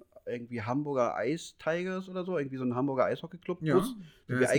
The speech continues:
Speaker 1: eingestiegen.
Speaker 2: Nürnberg Ice Tigers und
Speaker 1: Oder in
Speaker 2: Hamburg
Speaker 1: der
Speaker 2: Freezers, glaub
Speaker 1: Ja,
Speaker 2: ich,
Speaker 1: oder
Speaker 2: hießen die.
Speaker 1: Free-, ja, danke, Freezers, genau. Mit dem Mannschaftsbus der Hamburg
Speaker 2: Echt?
Speaker 1: Freezers sind wir, sind wir losgestartet in Rostock, dann einen Hamburg-Zwischenstopp gemacht.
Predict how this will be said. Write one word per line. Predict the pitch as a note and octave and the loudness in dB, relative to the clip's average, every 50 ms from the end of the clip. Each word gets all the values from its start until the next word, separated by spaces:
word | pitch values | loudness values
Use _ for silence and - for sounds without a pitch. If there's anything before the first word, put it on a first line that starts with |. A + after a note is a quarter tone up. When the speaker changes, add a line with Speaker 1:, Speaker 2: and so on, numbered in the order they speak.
| B2+ | 6
Speaker 1:
eingestiegen. | C3 D3 D#3+ - - | 6 6 6 6 4
Speaker 2:
Nürnberg | C3 B2 - A2+ A#2 | 4 2 2 -2 -4
Ice | A#2 - | -4 -2
Tigers | B2+ A#2 A#2 A#2 A#2+ A#2 - | -4 -2 -2 -2 -4 -6 -6
und | A2+ G#2+ | -6 0
Speaker 1:
Oder | - B2+ C3+ | 4 4 6
in | C3 | 8
Speaker 2:
Hamburg | C#3 B2 C#3 C#3+ | 8 6 6 4
Speaker 1:
der | - - | 2 2
Speaker 2:
Freezers, | C3+ D3 F3+ D3+ B2+ A2+ A2 G#2+ - - | 2 2 4 4 4 2 2 0 -2 -4
glaub | - D#3 F3+ | 0 2 6
Speaker 1:
Ja, | G#3+ A#3+ | 6 8
Speaker 2:
ich, | A3 | 8
Speaker 1:
oder | G#3 G3+ G3 | 10 8 8
Speaker 2:
hießen | G3 G3 A#3 A3+ | 8 6 6 4
die. | A3+ | 4
Speaker 1:
Free-, | G#3+ - B3 A#3+ - | 4 2 0 0 4
ja, | A#2+ B2 A#2 | 6 6 8
danke, | B2+ C#3 C#3 A#2 | 8 8 6 4
Freezers, | - - C#3+ E3+ E3 D3 A2+ G#2 - - | 2 2 0 4 6 6 4 4 0 -2
genau. | - C#3+ B2+ A2+ G2+ - - _ _ _ - - - | 2 4 4 4 4 2 -4 _ _ _ -20 -12 -4
Mit | B2+ A#2+ B2+ B2 - | 2 2 2 4 4
dem | C#3+ B2+ | 4 6
Mannschaftsbus | B2+ C#3 F3 F#3 - G3 - - - F#3+ F3 - | 6 6 6 4 2 0 -2 -2 -6 -6 -6 -2
der | - C#3+ B2 | 0 0 2
Hamburg | C#3+ D3 D#3+ C4+ B3+ | 4 6 6 6 4
Speaker 2:
Echt? | - - | 4 2
Speaker 1:
Freezers | E3 - D#4+ A3 E3 E3+ E3+ - | 2 2 6 6 6 6 6 0
sind | C#3+ D3 D#3+ | -4 -2 2
wir, | D#3 D3+ D3 D3 - - - - _ _ | 2 2 2 2 -2 -8 -20 -20 _ _
sind | - C#3 C3+ | -8 2 4
wir | C#3+ B2 | 6 6
losgestartet | B2 D3+ F#3 - - - - F3+ F3+ F3+ F#3 F#3+ | 6 6 4 2 -4 -6 -2 0 0 0 0 -4
in | - C#3 C3 | -2 0 0
Rostock, | A2+ - B2+ - - - A#3+ A#3+ A#3+ - - - - | 2 2 0 0 0 -4 -6 -6 -6 -10 -18 -20 -14
dann | - B2 A#2+ A#2+ | -10 -6 -4 -2
einen | G#2+ | 0
Hamburg-Zwischenstopp | A#2 C3 C#3+ D3 C#3 - - D#3+ F#3 F#3 G3 F#3+ F#3+ | 0 0 0 -2 -6 -8 -6 -4 -2 -2 -2 -2 -2
gemacht. | - G3+ G3+ G#3+ G#3 - | -4 -4 -4 -6 -6 -10